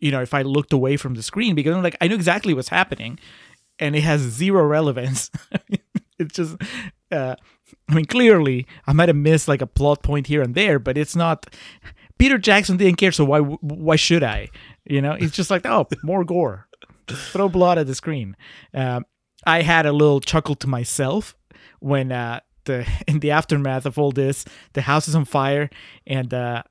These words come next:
Lionel and Paquita are walking away from the house and the firefighters show up.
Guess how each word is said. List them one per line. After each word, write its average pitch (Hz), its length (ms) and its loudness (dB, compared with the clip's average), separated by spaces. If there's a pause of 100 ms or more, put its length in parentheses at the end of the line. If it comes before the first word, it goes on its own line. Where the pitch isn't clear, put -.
(140)
Lionel 147 340 2
and 135 120 0
Paquita 139 680 0
are 131 320 -4 (240)
walking 135 680 -4 (180)
away 143 380 2
from 156 160 -4
the 135 60 -4
house 135 420 -4 (360)
and 143 200 0
the 135 60 -4
firefighters 165 580 2
show 156 260 4
up. 151 240 0